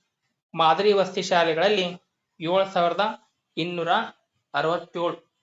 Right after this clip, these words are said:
ಒಂದು ಹುದ್ದೆಗಳ ಒಂದು ನೇಮಕಾತಿ ನಡೀತಾ ಇರುವಂತದ್ದು. ಇಲ್ಲಿ ಪ್ರಾಂಶುಪಾಲರಿದೆ, ಸ್ನಾತಕೋತ್ತರ ಶಿಕ್ಷಕ, ಪಿ ಜಿ ಟಿ, ಟಿ ಜಿ ಟಿ, ಲೈಬ್ರರಿಯನ್ನು, ಅಕೌಂಟೆಂಟು, ಸ್ಟಾಫ್ ನರ್ಸು, ಹಾಸ್ಟೆಲ್ ವಾರ್ಡನ್ನು,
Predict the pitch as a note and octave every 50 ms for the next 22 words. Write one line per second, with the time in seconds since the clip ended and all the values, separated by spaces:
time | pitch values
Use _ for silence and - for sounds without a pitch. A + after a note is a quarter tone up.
0 | _ - - - _ _ _ _ F#3+ E3+ E3 D#3+ - F3 D#3+ E3+ F#3+ F#3+ F3+ F#3
1 | F3 E3+ D#3+ D#3 D3+ D3 C#3+ D3 D3+ D#3 C#3 D#3 D3 D3 D#3 C#3+ C#3 C3 C#3 C3+
2 | D3 C#3 C#3 C#3 C3+ C3 B2 - B2+ C3 E3 F#3 G3+ G3+ G3+ _ _ _ _ _
3 | _ _ _ _ _ _ _ _ _ - E3 F3+ F3 F3 E3+ E3+ F3 D#3+ D#3+ E3
4 | - F3+ E3+ - E3+ E3 E3 D#3+ D3+ C#3+ D#3 D#3 D#3 D#3+ D#3 - _ _ _ _
5 | _ _ _ _ _ _ _ - - - F3 E3 E3 E3 E3+ - - F3 E3+ -
6 | F3 D3+ - - D#3+ - - - D#3 D3 - - _ - E3 D#3 D3+ D#3+ D#3 D#3+
7 | E3+ D#3 D3+ D3 D3 - D#3 D3+ D3+ D#3 D#3 D#3 - D3 C#3+ C#3+ C#3 - _ _
8 | _ _ _ _ _ _ _ D#3 D3+ D3+ D3 D3+ D#3 D3+ D3+ F3 F3 E3+ D#3+ D3
9 | D3 D3 D3+ D3+ D3+ D#3 - _ - D3 - - F3 E3+ E3+ D#3 E3 D3+ C#3 C3+
10 | - D#3 D#3 D#3 D#3 - _ _ _ _ _ _ _ _ - - - F3 E3 E3+
11 | F3 E3+ F3+ E3+ D#3+ D3+ D3+ - - D#3 D#3 D#3 D3+ C3+ C#3 - - - F3 E3
12 | D#3+ D3+ C#3 C#3 C#3+ C#3 C#3+ C#3+ D3 D#3